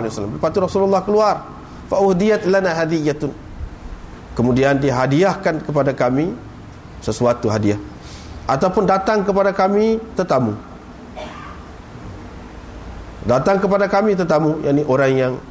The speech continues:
mengunjungi kami, orang yang mem-, menziarahi kami. Qalat, kata Aisyah, bila Rasulullah sallallahu alaihi wasallam pulang, saya pun berkata, "Wahai Rasulullah,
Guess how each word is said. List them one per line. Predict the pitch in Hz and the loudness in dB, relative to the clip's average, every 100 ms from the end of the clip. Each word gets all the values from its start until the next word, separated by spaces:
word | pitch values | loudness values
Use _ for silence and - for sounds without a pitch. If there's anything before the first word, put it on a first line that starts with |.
| - - - | -18 -18 -4
mengunjungi | 104 127 131 127 143 131 120 | 0 4 4 4 4 2 2
kami, | 113 120 123 - - - - - - - - - - | 0 -2 -8 -16 -18 -18 -18 -18 -18 -16 -16 -14 -4
orang | 101 117 | 2 4
yang | 117 117 | 6 4
mem-, | 117 123 123 120 | 2 4 4 4
menziarahi | 110 123 123 117 | 4 4 4 2
kami. | 117 117 123 - - - - | 0 0 -4 -10 -16 -18 -6
Qalat, | 127 135 127 - | 2 4 2 0
kata | 123 117 101 | -2 0 0
Aisyah, | 98 104 | 0 0
bila | 117 226 220 | 2 4 2
Rasulullah | 214 214 214 208 | 2 2 4 2
sallallahu | 202 208 208 190 | 2 2 4 2
alaihi | 190 | 2
wasallam | 202 196 | 0 2
pulang, | 208 214 220 190 | 2 2 0 -2
saya | 185 185 | -2 0
pun | 185 175 | -2 -2
berkata, | 165 160 151 | -2 2 4
"Wahai | 147 131 | 4 2
Rasulullah, | 127 131 113 127 143 | 2 2 4 2 2